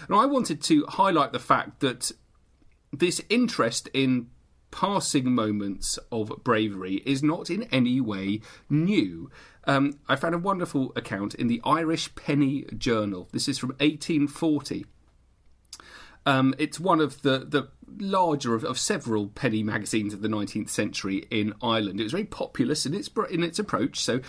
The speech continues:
trying to reach as many people as possible, covered a huge range of material, including historical anecdotes, short stories, poems, proverbs, all sorts of things, particularly interesting for Irish folklore. Um,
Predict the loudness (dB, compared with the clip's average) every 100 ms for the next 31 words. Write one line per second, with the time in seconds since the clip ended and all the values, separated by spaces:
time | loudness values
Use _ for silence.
0 | -12 0 4 4 4 2 2 0 2 2
1 | 2 0 0 -2 -4 0 0 0 0 2
2 | 2 0 0 0 0 4 4 4 2 0
3 | 0 -4 -2 2 2 4 2 4 4 4
4 | 2 0 0 0 0 0 0 0 0 0
5 | 0 -6 -8 -4 2 2 2 0 -2 -2
6 | -4 -8 -16 -20 -6 -2 0 0 0 -2
7 | -2 -2 -2 -4 -6 -6 -8 -4 0 0
8 | 0 0 -2 -2 -2 -2 -2 0 2 0
9 | -6 -2 2 2 0 -4 -4 -4 -10 -18
10 | -18 0 2 2